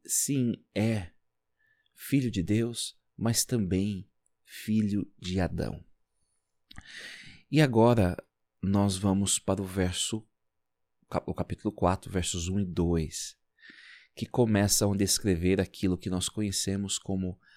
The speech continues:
a tentação de Jesus. Esse, esse, esse, esse, esse,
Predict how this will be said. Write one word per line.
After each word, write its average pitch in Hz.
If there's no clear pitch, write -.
a 101
tentação 101
de 90
Jesus. -
Esse, -
esse, -
esse, -
esse, -
esse, 104